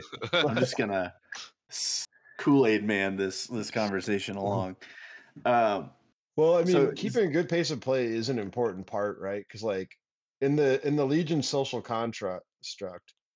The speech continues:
Speaker 2: I at least still assume that we're gonna get six turns. Um,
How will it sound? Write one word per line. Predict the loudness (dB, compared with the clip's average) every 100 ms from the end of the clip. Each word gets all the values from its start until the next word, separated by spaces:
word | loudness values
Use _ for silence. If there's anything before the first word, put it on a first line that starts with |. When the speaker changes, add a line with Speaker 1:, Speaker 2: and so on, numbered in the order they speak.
| -2
Speaker 2:
I | 2 4
at | 4 2
least | -2 -4
still | 0 2 2 -2 -6 _ _ _ -8
assume | -6 -4 -4 -2
that | -2 -2
we're | -6
gonna | -6 -6
get | -6 -8
six | -8 -8 -6
turns. | -4 -2 -4 -6 -12 -18 -8
Um, | -4 0 0 -4 -8